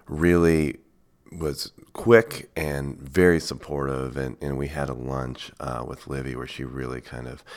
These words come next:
ca-, laid out an amazing vision, um, b-, and he, he just got it and immediately activated, which very few places can do so quickly. It was really,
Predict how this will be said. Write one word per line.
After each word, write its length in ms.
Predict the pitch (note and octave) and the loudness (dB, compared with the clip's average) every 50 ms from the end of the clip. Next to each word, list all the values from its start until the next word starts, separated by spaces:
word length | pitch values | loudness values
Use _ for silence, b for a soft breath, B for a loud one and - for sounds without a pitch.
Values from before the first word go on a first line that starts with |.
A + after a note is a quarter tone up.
| B B _ | B B _
ca-, 120 | - - | -14 -12
laid 320 | - C2+ - - D2+ D2 C#2 | -12 -8 -4 -2 0 0 2
out 200 | C2+ B1+ G#1 G1+ | 0 0 -2 -4
an 120 | - C#2 | -4 -4
amazing 920 | C2+ C2 C2+ C2+ C2+ C#2+ D2 D2 D2 D2 C#2 C2+ C#2+ C#2 C2+ C2 B1+ B1 - - | -4 -4 -4 -4 -2 0 0 2 2 0 0 -2 -2 -4 -4 -4 -8 -10 -12 -16
vision, 640 | C2+ B1 E2 E2 F2+ F2 D#2+ D2+ C#2 C2+ B1+ B1+ B B B B B B B B B | -6 0 2 2 2 2 2 0 0 0 -4 -6 B B B B B B B B B
um, 460 | - D2 D2+ C#2+ C#2 C2+ C2 - - - _ - D2 C#2+ C#2+ - | 0 2 2 2 2 0 -4 -8 -10 -18 _ -14 -14 -14 -8 -8
b-, 80 | - - - | -8 -4 -2
and 360 | E2+ D#2 D2 C#2+ C#2 C#2 C2+ | 0 0 0 0 -2 -4 -6
he, 220 | - D#2 D#2+ D2 C#2+ - | -8 -8 -8 -8 -8 -8
he 160 | - E2 D2+ | -8 -8 -6
just 240 | C#2+ D2 C#2 C2+ - | -6 -6 -8 -8 -6
got 240 | - C#2+ C2 C#2 | -2 -2 0 0
it 80 | D#2+ D#2 | 0 0
and 140 | C#2+ C2+ C2 | -2 -4 -6
immediately 500 | C2 C2 C2+ C#2+ C2+ C2+ C2+ - B1+ B1+ | -6 -6 -6 -6 -6 -6 -6 -6 -8 -8
activated, 560 | B1 B1 B1 - - B1 B1+ B1 - C2 B1 | -10 -12 -12 -14 -14 -14 -14 -14 -14 -14 -14
which 140 | B1+ B1 - | -14 -16 -16
very 240 | - - D2 C#2 C2+ | -10 -6 -4 -4 -4
few 180 | C2 - - B1+ | -6 -8 -12 -14
places 460 | - - B1 B1+ B1+ - - A#1+ - | -14 -12 -14 -12 -12 -12 -12 -12 -12
can 220 | - - B1 A#1+ | -12 -14 -14 -14
do 160 | - B1+ B1+ | -12 -12 -12
so 140 | B1+ - - - | -12 -12 -14 -16
quickly. 400 | _ - B1+ - - - - - | _ -14 -14 -14 -14 -18 -18 -16
It 140 | - - - | -14 -12 -12
was 180 | C#2 B1+ - - - | -12 -12 -12 -16 -14
really, 300 | - C2+ C2 B1+ B1 | -12 -12 -12 -12 -12